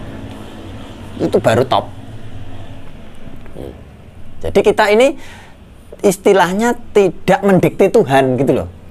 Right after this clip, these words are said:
Tapi kita menjalankan apa yang sudah diperintahkan oleh Tuhan. Karena apa? Kita hidup ini hanya sebatas melakukan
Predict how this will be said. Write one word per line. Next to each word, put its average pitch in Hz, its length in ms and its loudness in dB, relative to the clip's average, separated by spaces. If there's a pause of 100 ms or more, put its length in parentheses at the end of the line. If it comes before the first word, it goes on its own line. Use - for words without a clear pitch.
(1000)
Tapi - 320 4
kita 190 320 2
menjalankan 110 1200 4
apa 131 320 0
yang 156 160 0
sudah 127 320 -2
diperintahkan 110 1040 -2
oleh 95 320 -2
Tuhan. 82 720 2 (560)
Karena 156 420 0
apa? - 400 -2
Kita 208 400 4
hidup 117 480 0
ini 147 560 2
hanya 110 720 2
sebatas 139 960 0
melakukan 156 1500 0